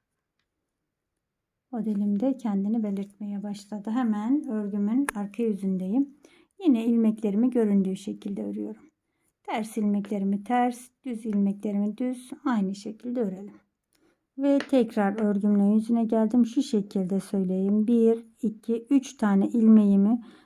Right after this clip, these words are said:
bakın, bu şekilde orta kısmı düz olaraktan arttırma yaptım. Tekrar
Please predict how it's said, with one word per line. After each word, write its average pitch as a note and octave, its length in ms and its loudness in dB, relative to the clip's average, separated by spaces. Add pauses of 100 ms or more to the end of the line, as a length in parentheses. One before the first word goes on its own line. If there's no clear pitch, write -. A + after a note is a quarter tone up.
(140)
bakın, G#3 440 -2 (600)
bu C#4 80 -2
şekilde A3 460 2
orta A#3 420 2
kısmı G#3 380 -2
düz A#3 200 0
olaraktan G#3 540 0
arttırma G#3+ 520 0
yaptım. A3+ 600 0 (300)
Tekrar A#3+ 680 0